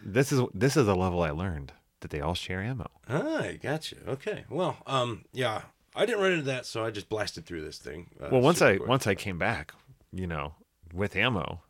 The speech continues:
Speaker 1: this is not a problem.
Speaker 2: Yeah. No, it's, uh, he, he's very simple. Don't, don't, don't be scared. Watch your ammo levels, and you'll be fine.
Speaker 1: You will. You will defeat this thing,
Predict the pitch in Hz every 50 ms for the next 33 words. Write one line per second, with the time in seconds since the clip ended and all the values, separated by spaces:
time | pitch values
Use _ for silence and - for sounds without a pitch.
0 | _ _ _ _ - - 107 107 113 151 147 113 110 98 87 78 92 90 76 67
1 | 60 - - - _ _ _ - - 110 98 - - _ _ _ - 120 113 113
2 | 92 92 104 - - - 80 80 76 78 - _ - - - 87 90 - - 90
3 | 101 101 90 - - - - 92 104 131 135 117 98 - - 80 - - - -
4 | 92 113 127 - - 104 113 127 - 110 120 143 156 143 - - - 113 90 -
5 | - - 143 156 151 - 135 117 113 113 110 107 101 107 101 95 101 - 80 76
6 | 98 87 90 82 80 78 - - 85 82 - _ _ _ _ _ _ - 90 92
7 | 85 80 76 67 58 - - - - - - - 95 98 101 95 95 95 - 131
8 | 131 - 117 123 - - 127 123 127 139 139 135